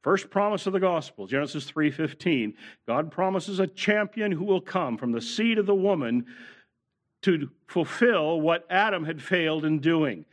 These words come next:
And so from the very beginning of the Bible story, this messianic hope, this one who's, it's not called the anointed yet, but this hope of,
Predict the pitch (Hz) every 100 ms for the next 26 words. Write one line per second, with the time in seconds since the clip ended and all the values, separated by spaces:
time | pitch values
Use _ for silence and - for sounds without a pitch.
0 | - - - 139 - 170 - 156 143 131
1 | 113 127 196 240 254 214 190 165 147 202
2 | 214 208 208 175 151 165 160 143 156 185
3 | 190 - - 220 214 143 123 135 - -
4 | 156 139 143 175 185 180 175 180 180 185
5 | 202 147 143 143 - 131 156 151 151 143
6 | 120 117 - 175 190 151 131 131 190 185
7 | 139 117 113 160 - - - - - 127
8 | 131 175 - - 190 240 240 170 131